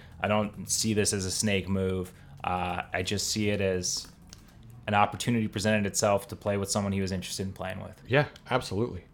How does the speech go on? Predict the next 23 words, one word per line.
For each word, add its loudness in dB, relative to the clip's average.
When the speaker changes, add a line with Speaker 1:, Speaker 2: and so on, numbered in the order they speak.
Speaker 2:
Um, 6
moving 12
on 10
to 6
ex-Clippers 4
news. 0
Uh, 8
Shai 8
Gilgeous-Alexander 4
got 8
the 4
rookie 8
max, 2
five 10
years, 8
hundred 6
seventy-two 4
million 6
dollars 8
from 2
O 6
K 0
C. 2